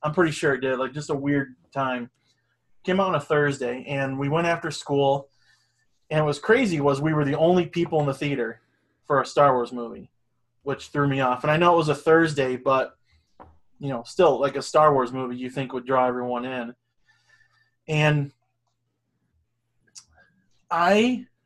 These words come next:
had just the most, eh, meh reaction to this movie. I could not, I, I just was thinking, "Man, Star Wars is kinda sucking balls right now,"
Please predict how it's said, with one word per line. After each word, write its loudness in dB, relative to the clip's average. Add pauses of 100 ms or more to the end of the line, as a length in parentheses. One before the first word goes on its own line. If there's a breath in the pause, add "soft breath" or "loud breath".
(180)
had 0
just -4
the 2
most, 4 (680)
eh, 4 (420 loud breath)
meh 2 (680)
reaction 2
to -8
this -8
movie. -10 (1160)
I -2
could 2
not, 2
I, -6
I -2
just 0
was -4
thinking, -6
"Man, -2
Star 2
Wars 0
is -10
kinda -2
sucking -4
balls 2
right -4
now," -12